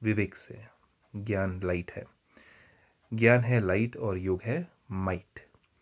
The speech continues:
जो इन दोनों शक्तियों से संपन्न है, वह हर परिस्थिति को सेकंड में पास कर लेते हैं। अगर समय पर पास न होने के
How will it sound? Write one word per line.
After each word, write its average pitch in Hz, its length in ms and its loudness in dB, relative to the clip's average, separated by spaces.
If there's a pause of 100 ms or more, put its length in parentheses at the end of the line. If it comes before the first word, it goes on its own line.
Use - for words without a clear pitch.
(600)
जो 143 180 2
इन 156 200 0
दोनों 131 260 2
शक्तियों 131 480 -2
से 110 280 0
संपन्न 107 440 0
है, 95 200 -2
वह 101 340 0
हर 127 120 0
परिस्थिति 104 500 -2
को 104 180 -2
सेकंड 110 480 -4
में 90 180 -6 (260)
पास 98 240 0
कर - 140 -6
लेते - 260 -8
हैं। - 200 -14 (680)
अगर 110 180 2
समय 110 340 2
पर 117 200 2
पास 107 420 0
न 110 60 2
होने 98 360 0
के 101 480 -6